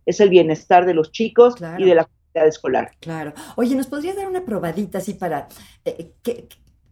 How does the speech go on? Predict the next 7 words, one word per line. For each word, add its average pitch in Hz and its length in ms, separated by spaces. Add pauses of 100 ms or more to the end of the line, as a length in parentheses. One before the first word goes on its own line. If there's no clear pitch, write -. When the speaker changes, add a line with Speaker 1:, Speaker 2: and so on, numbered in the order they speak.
(240)
Speaker 2:
cuáles 294 340
son 269 140
algunas 240 440
de 196 60
las 165 180
habilidades 170 680
conversacionales 147 1120